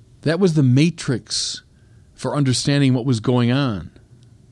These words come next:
Now, turn up the heat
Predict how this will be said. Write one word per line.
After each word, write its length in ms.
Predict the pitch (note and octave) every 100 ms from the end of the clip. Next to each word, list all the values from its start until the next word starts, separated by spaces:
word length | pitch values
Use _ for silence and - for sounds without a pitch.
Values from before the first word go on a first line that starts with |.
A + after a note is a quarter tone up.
| _ _ - _ _ _ - - - - - - - _
Now, 420 | - D3+ D3+ B2+ G#2
turn 260 | - G3+ A3+
up 180 | F#3
the 100 | D3+
heat 580 | B2+ E3+ A3 G#2 D#2+ -